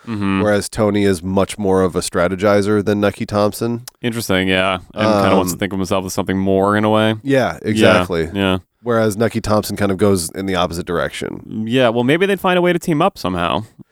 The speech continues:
Speaker 1: and realize that there was plenty of Prohibition era booths to go around for everybody.
Speaker 2: Yeah, you know, but I,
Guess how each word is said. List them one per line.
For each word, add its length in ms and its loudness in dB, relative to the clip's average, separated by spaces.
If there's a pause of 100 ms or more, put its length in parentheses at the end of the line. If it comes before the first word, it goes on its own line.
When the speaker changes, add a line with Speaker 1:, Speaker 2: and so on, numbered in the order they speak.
(120)
Speaker 1:
and 520 0
realize 360 2
that 120 -4
there 80 0
was 120 -2
plenty 260 -2
of 340 4 (600)
Prohibition 440 2
era 200 4
booths 320 2
to 80 -8
go 100 2
around 220 2
for 100 -2
everybody. 500 0
Speaker 2:
Yeah, 400 0
you 120 2
know, 360 -4
but 120 -2
I, 100 2